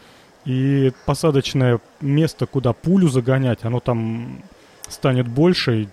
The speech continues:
ничего держаться не будет. Это прям первый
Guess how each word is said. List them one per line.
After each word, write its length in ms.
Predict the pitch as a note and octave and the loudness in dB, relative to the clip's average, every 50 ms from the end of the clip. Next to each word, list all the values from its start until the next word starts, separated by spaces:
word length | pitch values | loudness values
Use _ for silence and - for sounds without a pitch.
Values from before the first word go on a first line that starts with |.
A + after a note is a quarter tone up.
| - - - | -10 -6 -2
ничего 260 | C#3 C3+ C3 - D#3 | -2 0 0 0 0
держаться 460 | B2+ C#3+ C3 C3 D3+ E3+ - - - C#3+ | 0 0 0 0 0 0 0 0 0 0
не 100 | C#3 C3+ | 0 0
будет. 260 | A#2+ B2 A#2 A#2 - - - - - - - | 2 0 0 0 0 -4 -14 -20 -18 -6 -4
Это 160 | D#3 E3+ - _ _ - | -4 -4 -4 _ _ -4
прям 220 | E3+ E3+ E3+ E3 | -2 0 0 0
первый 600 | - - D#3 D#3 D#3+ D3+ D#3 D#3 D#3 D3 C#3+ C#3+ | 0 0 0 0 2 2 2 2 4 2 2 0